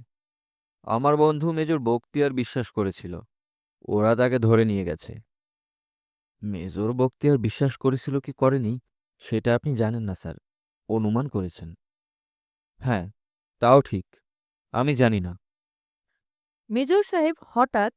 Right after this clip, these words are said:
Speaker 2: প্রসঙ্গ পাল্টে ফেলে জিজ্ঞেস করলেন,
Speaker 1: "তুমি কি ওই মাস্টারটির বিশেষ অঙ্গে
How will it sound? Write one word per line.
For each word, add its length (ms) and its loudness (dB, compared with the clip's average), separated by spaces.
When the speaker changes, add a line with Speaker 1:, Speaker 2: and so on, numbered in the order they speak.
Speaker 2:
প্রসঙ্গ 460 -2
পাল্টে 360 -2
ফেলে 240 -2
জিজ্ঞেস 420 -6
করলেন, 380 0
Speaker 1:
"তুমি 280 2
কি 120 0
ওই 120 6
মাস্টারটির 600 0
বিশেষ 380 -2
অঙ্গে 220 0